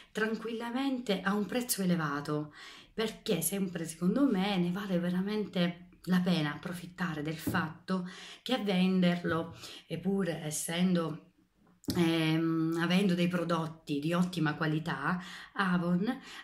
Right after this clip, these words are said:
ha, è un'azienda molto attenta proprio alle esigenze delle famiglie, quindi mantenendo un costo, eh, un costo abbordabile. Io quindi vi consiglio di provarlo perché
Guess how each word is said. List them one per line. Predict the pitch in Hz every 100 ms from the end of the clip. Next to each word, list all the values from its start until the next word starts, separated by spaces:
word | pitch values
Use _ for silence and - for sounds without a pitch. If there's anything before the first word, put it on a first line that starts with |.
| -
ha, | 220 190
è | 202 214
un'azienda | 233 214 214 214 196
molto | 208 208 180 220
attenta | - 214 170 151 151 147
proprio | 170 165 160 156 - - -
alle | - 170 165 165 170
esigenze | 165 190 160 175 170 170
delle | 156 160
famiglie, | 170 160 151 147 156 175
quindi | 180 208 185
mantenendo | 202 220 254 214 185 196 175 175
un | 180 180
costo, | 180 160 180 - 175 160 160 - - - - -
eh, | 151 156
un | 180
costo | 175 156 -
abbordabile. | 156 143 147 151 143 139 139 143 147 - - - -
Io | 269 240
quindi | - 196 175
vi | 170 180
consiglio | 190 185 - 254 277 226 175 175 156
di | 180 190
provarlo | 214 208 170 139 143 143 151
perché | - 185 180 247 294 -